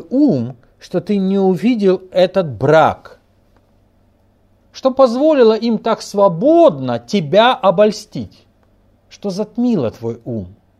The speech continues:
Если бы ты ходил во свете, то ты бы не спотыкался.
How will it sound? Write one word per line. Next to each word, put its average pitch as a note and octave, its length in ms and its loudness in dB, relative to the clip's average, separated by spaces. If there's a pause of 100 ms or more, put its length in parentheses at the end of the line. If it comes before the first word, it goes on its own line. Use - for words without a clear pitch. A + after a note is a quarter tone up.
(1500)
Если F#3+ 240 -2
бы A3 100 4
ты A3 140 0
ходил G3 400 2
во E3+ 120 4
свете, C3 580 -4 (600)
то A2+ 140 -12
ты A#2+ 160 -6
бы B2+ 140 -4
не F3+ 120 -4
спотыкался. C#4+ 960 -2